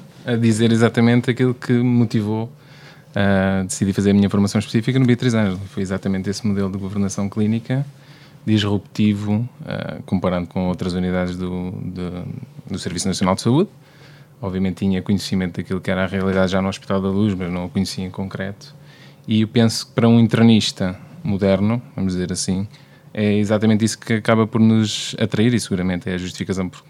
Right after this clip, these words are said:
quais todos os seus médicos, internistas do Hospital da Luz e do Hospital Beatriz Ângelo abraçaram estes projetos. De que forma é que isto foi, eh, aceite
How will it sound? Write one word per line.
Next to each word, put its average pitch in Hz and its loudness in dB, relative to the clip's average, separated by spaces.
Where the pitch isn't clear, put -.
quais 92 -2
todos 98 -4
os - -8
seus 98 -2
médicos, 95 -2
internistas 98 -4
do 95 -2
Hospital 98 -2
da 98 -2
Luz 101 0
e - -2
do 92 -4
Hospital 95 -6
Beatriz 95 -8
Ângelo 98 -4
abraçaram 98 0
estes - -6
projetos. 101 -4
De - -20
que - -18
forma 180 2
é 156 2
que 170 2
isto - -2
foi, 151 2
eh, 123 0
aceite 131 2